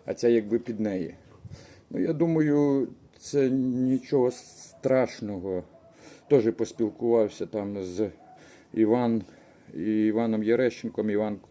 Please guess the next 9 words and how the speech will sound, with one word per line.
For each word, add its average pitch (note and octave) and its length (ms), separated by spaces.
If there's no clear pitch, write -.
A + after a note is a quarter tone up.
Іван G#2 380
і G#2 100
Ко, A#2 340
е, F#2+ 460
на G2+ 200
каналі, G2 560
ну, D3 140
канал A2+ 340
його, G2+ 280